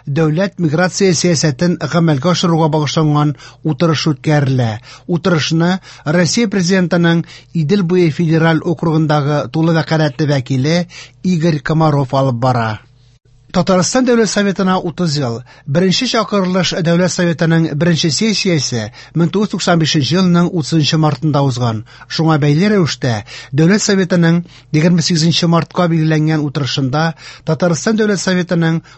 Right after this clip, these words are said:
утыз еллыгы турындагы мәсьәлә каралачак. Әлеге мәсьәлә буенча хисапны Дәүләт Советы рәисе Фәрит Мөхәммәтшин тәкъдим итәчәк.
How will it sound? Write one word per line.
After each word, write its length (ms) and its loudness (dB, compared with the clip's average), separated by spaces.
утыз 400 -2
еллыгы 320 0
турындагы 640 0
мәсьәлә 400 0
каралачак. 720 0
Әлеге 340 4
мәсьәлә 320 2
буенча 480 0
хисапны 800 -2
Дәүләт 320 2
Советы 380 0
рәисе 420 0
Фәрит 240 2
Мөхәммәтшин 560 0
тәкъдим 380 2
итәчәк. 480 -4